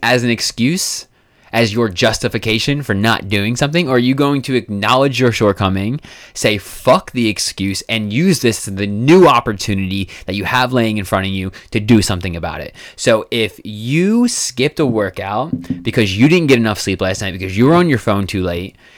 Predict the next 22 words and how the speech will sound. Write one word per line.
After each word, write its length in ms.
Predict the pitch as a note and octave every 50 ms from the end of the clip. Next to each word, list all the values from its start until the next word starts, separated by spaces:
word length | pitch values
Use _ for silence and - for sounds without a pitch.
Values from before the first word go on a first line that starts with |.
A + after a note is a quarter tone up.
| - - _ -
then 400 | D3 G#3 G3+ E3 C#3 C3 C3 C#3
what 380 | A#2 - G#2 F#2+ G#2+ B2+ E3 C3
are 40 |
you 140 | B2 B2 B2
gonna 160 | B2 A#2 A2+
do 160 | G#2+ A2+ A2+ A2
next? 360 | A2 G#2+ - - - - -
Well, 220 | A#2+ A#2 A2+ - -
I'll 180 | - F#3 G3 D#3
tell 280 | - - - - D3
you 140 | C#3 B2 A2+
what 120 | A2 E2+
you 100 | C2+ F#2
should 320 | F2+ - - F#2+ E2 E2 D#2+
do. 200 | G2 G#2 G2+ C2+
Well, 260 | F#2+ F#2 D#2+ B1+ A1+ -
I'll 100 | - A2 -
tell 140 | - G2+
you 180 | F#2+ F2 E2+ -
my 320 | - F#2+ G2 F#2+ F2 F2 F2
personal 420 | - - E2 E2 - - F#2 D#2+
opinion. 400 | F2+ - F#2+ E2 E2 G2 G2 -